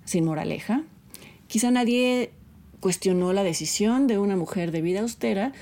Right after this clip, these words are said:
de poseer un objeto considerado de lujo. Hay que agregar además que el diseñador Christian Dior murió en mil novecientos cincuenta y siete, es decir, un año antes, en el año en el que concretamente se sitúan la novela y la película, que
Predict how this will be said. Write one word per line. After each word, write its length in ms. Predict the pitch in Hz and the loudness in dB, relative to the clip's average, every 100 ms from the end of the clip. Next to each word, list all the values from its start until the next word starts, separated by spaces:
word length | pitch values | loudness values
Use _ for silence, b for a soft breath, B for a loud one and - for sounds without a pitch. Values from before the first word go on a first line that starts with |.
| B B | B B
de 300 | - 196 220 | -2 2 2
poseer 560 | 220 196 208 185 185 190 | 2 -2 0 2 2 2
un 120 | 190 | 0
objeto 360 | 160 - - - | -2 -4 -4 -4
considerado 800 | 160 - 151 147 151 156 156 - | -4 -4 -4 -4 -4 -4 -6 -6
de 100 | 175 | -2
lujo. 340 | 175 160 151 - B B - - | -2 -2 -6 -12 B B -10 -6
Hay 120 | 170 | -2
que 120 | 196 | 2
agregar 340 | 202 220 208 | 2 4 4
además 380 | 208 208 214 226 | 2 2 2 0
que 340 | - 202 226 - | 2 2 2 2
el 340 | 180 165 - - | 0 0 -2 -4
diseñador 460 | 160 165 160 160 | -2 0 0 -2
Christian 320 | 180 - 196 | -6 -2 0
Dior 200 | 190 185 185 | 2 0 0
murió 260 | 160 160 | 0 0
en 100 | 175 | 0
mil 120 | 190 | 0
novecientos 280 | 190 185 165 | 0 -2 -4
cincuenta 380 | 185 170 190 190 | -4 -2 -2 -2
y 20 | |
siete, 400 | 196 190 196 202 - | -2 -2 -2 -4 -4
es 100 | 175 | -6
decir, 240 | - 160 | -4 -2
un 140 | 180 214 | 0 2
año 240 | 226 185 | 2 2
antes, 440 | 170 170 190 214 - B B | 0 0 -2 -4 -10 B B
en 280 | 160 151 131 | -2 -2 -2
el 280 | 147 131 - | -4 -6 -6
año 240 | 151 151 | -4 -2
en 80 | 156 | -4
el 120 | 147 | -6
que 120 | - 127 | -8 -6
concretamente 640 | 147 156 - 160 143 165 | -6 -6 -4 -4 -2 -4
se 100 | - | -6
sitúan 500 | - - 156 160 180 B B B B B | -8 -6 -4 -2 -4 B B B B B
la 100 | 185 | 2
novela 480 | 196 175 165 170 - | 4 2 2 -2 -2
y 80 | 175 | -4
la 100 | 175 | -2
película, 340 | 254 240 147 | -2 -2 -4
que 220 | 156 160 | -6 -8